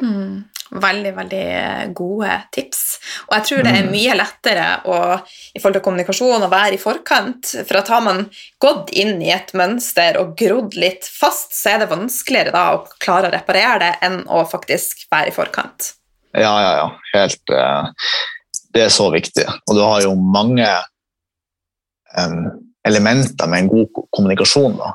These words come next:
Speaker 2: Og et
Speaker 1: Mm.
Speaker 2: av de er jo for eksempel, eh, det må være ærlig.
Speaker 1: Mm.
Speaker 2: Så tør man å være helt ærlig, for eksempel. Og hvis man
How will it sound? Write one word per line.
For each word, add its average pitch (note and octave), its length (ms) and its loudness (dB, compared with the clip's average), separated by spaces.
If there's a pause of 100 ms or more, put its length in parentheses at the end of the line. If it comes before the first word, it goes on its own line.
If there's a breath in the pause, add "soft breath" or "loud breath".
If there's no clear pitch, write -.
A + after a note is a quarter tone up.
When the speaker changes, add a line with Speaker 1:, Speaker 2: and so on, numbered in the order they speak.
Speaker 2:
Og - 140 2
et G2+ 160 2
Speaker 1:
Mm. F#2+ 60 -2
Speaker 2:
av D2+ 80 0
de D#2 100 0
er D#2+ 140 4
jo D2+ 80 2
for D2 120 -2
eksempel, D2+ 560 0
eh, C#2+ 280 2 (580 loud breath)
det G2+ 180 4
må F2+ 140 4
være F2 240 4
ærlig. G2+ 380 2 (520)
Speaker 1:
Mm. F3 240 -6
Speaker 2:
Så G3 220 0
tør D3 320 4
man C#2 140 0
å C2 80 -2
være D2+ 280 2
helt E2 240 -2
ærlig, D#2+ 320 0 (100)
for - 60 -6
eksempel. - 460 -4 (1700 loud breath)
Og G#2 100 4
hvis A#2 200 2
man E2+ 240 -2